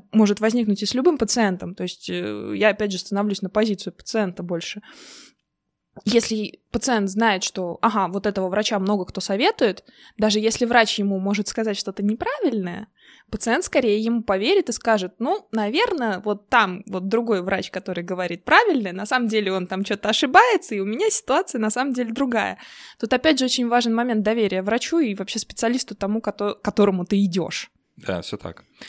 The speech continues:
Speaker 2: А, но,
Speaker 1: Мгм.
Speaker 2: наверное, самый плохой вывод, который можно сделать из, э, всего, что мы с тобой сегодня обсуждали, это что, ам, плацебо можно назначать просто так и надеяться
Speaker 1: Не,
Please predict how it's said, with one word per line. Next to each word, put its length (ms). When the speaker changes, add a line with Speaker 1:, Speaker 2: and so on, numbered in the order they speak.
Speaker 2:
А, 240
но, 200
Speaker 1:
Мгм. 120
Speaker 2:
наверное, 280
самый 220
плохой 260
вывод, 260
который 240
можно 340
сделать 380
из, 180
э, 160
всего, 200
что 120
мы 140
с 60
тобой 180
сегодня 300
обсуждали, 500
это 160
что, 480
ам, 480
плацебо 420
можно 340
назначать 720
просто 260
так 100
и 40
надеяться 420
Speaker 1:
Не, 80